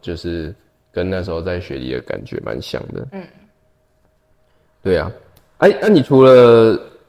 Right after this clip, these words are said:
Speaker 1: 那个澳洲牛奶公司，还有去什么地方？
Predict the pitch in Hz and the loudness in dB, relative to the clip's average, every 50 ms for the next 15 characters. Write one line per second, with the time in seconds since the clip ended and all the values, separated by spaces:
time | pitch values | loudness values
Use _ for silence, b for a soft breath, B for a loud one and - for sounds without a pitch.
0 | _ _ _ _ _ _ _ _ _ _ - 147 156 147 131 123 120 107 98 92 | _ _ _ _ _ _ _ _ _ _ 0 2 2 4 4 6 6 6 6 6
1 | 85 82 80 73 - - - - 127 127 123 123 117 110 95 87 95 95 95 92 | 4 4 2 2 0 -2 0 0 2 2 2 2 2 2 2 2 0 0 -2 -2
2 | 95 92 90 87 82 80 76 69 - _ _ _ _ _ _ _ _ - - 98 | -4 -2 0 0 0 0 -2 -6 -10 _ _ _ _ _ _ _ _ -10 -6 -4
3 | 92 90 90 87 82 82 - - 95 - - - 76 - 76 60 | -4 -2 -2 -4 -6 -6 -8 -10 -12 -10 -10 -10 -8 -8 -8 -8